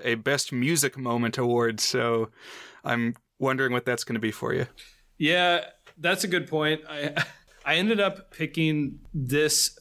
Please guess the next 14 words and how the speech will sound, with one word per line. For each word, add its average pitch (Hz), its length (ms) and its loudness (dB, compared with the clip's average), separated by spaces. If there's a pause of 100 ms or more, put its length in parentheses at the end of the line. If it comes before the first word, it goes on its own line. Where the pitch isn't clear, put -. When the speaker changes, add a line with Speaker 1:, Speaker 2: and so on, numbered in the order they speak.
Speaker 2:
for 139 200 2
scene 151 680 2
instead 131 580 0
of 127 540 -6 (460)
musical 139 560 2
moment 160 500 2
because 131 760 0 (400)
it's - 140 -4
kind 190 260 2
of 160 80 0
a 156 60 0
nuanced 143 680 0
thing, 110 500 -2 (160)
but 131 400 -2